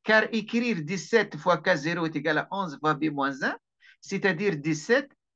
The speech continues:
divise onze fois B moins un.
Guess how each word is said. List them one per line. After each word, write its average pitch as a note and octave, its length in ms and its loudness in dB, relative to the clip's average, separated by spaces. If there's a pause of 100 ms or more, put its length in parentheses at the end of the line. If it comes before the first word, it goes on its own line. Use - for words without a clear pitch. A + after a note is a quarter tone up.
divise D#3+ 460 -6
onze A#3 460 0 (240)
fois F#3+ 400 2
B D#3+ 240 0
moins C4 320 0
un. D#3 180 -2